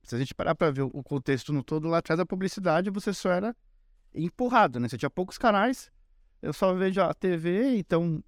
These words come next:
óbvio que vai ter um break, eu vou ter que receber esse break. Hoje não, o consumidor, ele, milhares de pessoas, milhares de ferramentas de busca, de plataformas, as pessoas buscam as coisas, né? Então assim, como você se torna relevante do, da fotinha do, do cachorro bonitinho?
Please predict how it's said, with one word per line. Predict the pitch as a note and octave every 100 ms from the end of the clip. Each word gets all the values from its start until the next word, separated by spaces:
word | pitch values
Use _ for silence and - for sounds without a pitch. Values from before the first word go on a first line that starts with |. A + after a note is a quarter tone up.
| -
óbvio | C#3 E3+ C3+
que | D3+ D#3 C#3 A2+ _ _ _ -
vai | C#3+ D#3+
ter | F3+
um | F3+
break, | D#3 E3 A3+
eu | B3
vou | F3+
ter | - E3+
que | -
receber | D#3+ D#3 E3+ C#3+ C3
esse | C3+ E3
break. | D3+ F3 -
Hoje | B3 D4+
não, | D#4+ G#3+
o |
consumidor, | - C3 F3+ F3+ D#3+ D#3
ele, | A#3+ B3 D4 - _ _ _ -
milhares | C#3 D3 D#3+
de | D#3+
pessoas, | D3 D3+ - D3 F3
milhares | E3+ C#3 D3
de | D3+
ferramentas | D3+ C#3+ C#3+ C#3+
de | C3+
busca, | A#2+ B2 F3+ - D3+
de | C3+
plataformas, | - C3+ - A#2+ - C3+ F3+ A#3 - _ _ _
as | - -
pessoas | D#3 - F3+ E3
buscam | C3+ E3+ F#3 - B2
as | -
coisas, | - G#2+ G#2
né? | G#2+
Então | A2+ D3
assim, | - C3+ - _ _
como | - G3+
você | G3 F#3 -
se | E3 E3
torna | - D#3+ D3+
relevante | C3 C#3+ D3 A#2+ C#3 F3+ - G#3 G3+ _ _ _ _ -
do, | C#3+ D#3
da | D3+ D3+
fotinha | - D3+ D#3 D3+
do, | D3 C#3+ C3
do | C#3 C#3+
cachorro | B2+ C#3 - C#3+
bonitinho? | C#3 C#3 B2+ - A#2